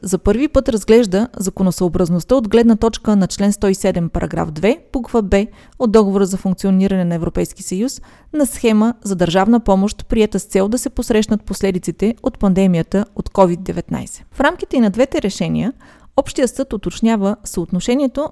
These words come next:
между разпоредбите относно държавните помощи и установения в член осемнайсет, параграф едно от Договора за функциониране на Европейския съюз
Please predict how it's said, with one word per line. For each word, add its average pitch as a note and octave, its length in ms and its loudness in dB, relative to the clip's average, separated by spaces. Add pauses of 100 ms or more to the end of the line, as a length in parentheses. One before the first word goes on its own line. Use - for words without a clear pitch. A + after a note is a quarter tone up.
между G3+ 260 2
разпоредбите A3 640 -2
относно A3 380 0
държавните G3 520 0
помощи G3+ 540 -2 (540)
и D4+ 60 2
установения C4 800 4
в A3 160 0
член A#3+ 300 2
осемнайсет, A3 540 2
параграф G3 440 0
едно F#3 400 0
от F3+ 100 -2
Договора F#3 380 2
за F3+ 120 -4
функциониране F#3 640 0
на F3 80 2
Европейския E3+ 540 -2
съюз A3+ 320 -4